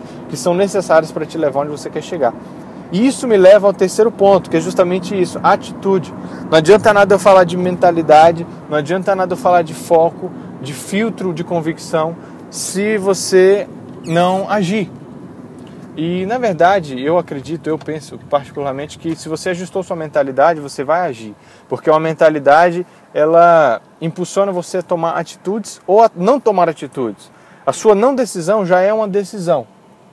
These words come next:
Já ouviu falar disso? Quando você deixa de decidir, você tá dec-, decidindo não decidir. Então, se sua mentalidade tá ajustada pra você conquistar e realizar algo, você vai tá certo de que trabalho duro faz parte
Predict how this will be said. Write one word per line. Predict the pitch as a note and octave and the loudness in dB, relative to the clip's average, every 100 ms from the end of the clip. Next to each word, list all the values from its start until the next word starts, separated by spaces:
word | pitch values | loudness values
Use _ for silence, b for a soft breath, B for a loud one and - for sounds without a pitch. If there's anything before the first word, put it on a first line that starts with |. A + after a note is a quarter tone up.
| - | -6
Já | C#3 | -4
ouviu | C#3+ | -2
falar | D3+ C#3+ | 0 0
disso? | C3+ G#3+ - - _ _ _ _ _ _ _ - | 0 -6 -14 -20 _ _ _ _ _ _ _ -2
Quando | F3+ | 0
você | F#3 F3+ | 2 0
deixa | E3+ G3 A3 | 2 2 2
de | F#3 | -4
decidir, | F#3+ F#3 F#3+ D3+ E3+ F#3 b b b - | -4 -4 -8 -8 -10 -10 b b b -14
você | - D#3+ | -6 -4
tá | - E3+ | 2 2
dec-, | D#3+ F3 - - | 2 -4 -8 -10
decidindo | C#3 A3 - D#3+ E3+ D#3+ | -6 -6 -6 -10 -8 -8
não | D3 D3 | -8 -10
decidir. | D3+ F#3+ C#3+ G#2+ B B B B B B - | -12 -12 -14 -16 B B B B B B -14
Então, | C3 D3+ D#3 E3+ F3 | -4 2 4 4 0
se | - E3+ | -4 -2
sua | F3+ | 0
mentalidade | E3 E3 E3 D#3+ D#3 D#3+ | 0 2 2 4 4 4
tá | D#3+ | 4
ajustada | E3 E3 D#3 - D3+ C#3 | 2 0 -4 2 2 2
pra | C3+ | 2
você | C#3 C3 D3 | 0 -2 -10
conquistar | - D#3+ - - - D#3 | -8 -10 -12 -6 0 2
e | |
realizar | D#3+ D3+ C#3 D#3 | 2 0 0 2
algo, | E3 D#3 D3 | 4 4 2
você | C#3 C#3+ | -6 0
vai | D3+ | 0
tá | D3+ D3+ | 0 -4
certo | - E3+ F3 | -2 -2 -2
de | D#3+ | -8
que | C#3+ | -10
trabalho | C#3 D3 D3 C#3+ | -4 0 2 0
duro | C#3 C#3+ | -4 -6
faz | D#3+ D3+ - | -4 -6 -2
parte | E3+ F3 F3 - | 2 2 0 -14